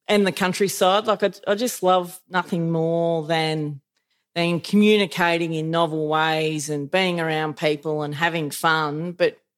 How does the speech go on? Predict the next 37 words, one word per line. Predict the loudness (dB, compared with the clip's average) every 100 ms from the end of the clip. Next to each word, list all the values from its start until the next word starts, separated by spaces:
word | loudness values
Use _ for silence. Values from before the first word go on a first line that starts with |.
| _
making | -2 -2 -2 -2
their | 0 0
lives | 2 2 0 0
better. | 0 0 -6 -6 -2
And | 0 0 -4 -10 _
I | 0
love | 0 0
people, | 2 2 2 2
I |
love | 2 0
farming, | 0 2 2 0 -2
and |
I | -2
love | 0 -2 -6 _ _ _
money, | -2 2 2 0
and | 0
I'm | -2 -4
not | -4 -4
afraid | 0 0 0
to | -2
say | 0 2 2
that | 0
money's | 0 0 -2
a | 0
good | 0 2
thing. | 2 4 4
And | 2 0 -2 -8 _ _ _ _ -6
I |
just | 0 0 2
see | 2
there's | 2 0
still | -2 0 2 2
so | 0 0 2
many | 2 2 0 0
uncaptured | -2 -2 -4 -6 -8 -2 -2
opportunities | 0 -2 -6 -4 -2 -2 0 -2 -2 -2
that | 0 0